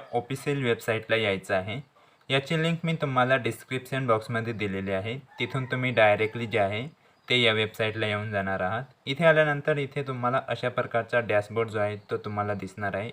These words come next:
इथे तुम्ही बघू शकता, महिला व बाल विकास विभागामार्फत जी आहे ती ही योजना राबवण्यात येणार आहे. त्याच्यानंतर वरती जर बघितलं तर इथे तुम्हाला मुखपृष्ठचं ऑप्शन दिलेलं आहे, म्हणजे जे काही डॅशबोर्ड आहे ते इथे तुम्हाला दिसणार आहे.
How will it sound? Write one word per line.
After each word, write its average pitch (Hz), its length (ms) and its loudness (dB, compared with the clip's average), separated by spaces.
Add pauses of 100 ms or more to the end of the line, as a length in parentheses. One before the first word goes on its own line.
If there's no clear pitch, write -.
(120)
इथे 107 140 -10
तुम्ही 104 240 -6
बघू 98 240 -4
शकता, 104 440 -8 (540)
महिला 143 440 4
व 156 120 4
बाल 139 340 6
विकास 123 400 0
विभागामार्फत 110 960 0
जी 110 80 -2
आहे 104 200 -2
ती - 380 -10
ही 120 200 -4
योजना 110 460 0
राबवण्यात 98 480 0 (100)
येणार 95 280 -2
आहे. 90 220 -4 (760)
त्याच्यानंतर 160 580 4
वरती 135 360 2
जर 143 160 4
बघितलं 120 460 -2 (140)
तर 123 100 -6
इथे 117 200 -8
तुम्हाला 110 440 -2
मुखपृष्ठचं 113 840 -6
ऑप्शन 104 320 -4
दिलेलं 98 200 -2
आहे, 104 220 -4
म्हणजे 110 340 -6
जे 104 100 -6
काही 110 220 -6
डॅशबोर्ड 101 400 -2
आहे 98 140 -4
ते 104 180 -10
इथे 101 160 -6
तुम्हाला 95 300 -6
दिसणार 92 360 -10
आहे. 104 120 -8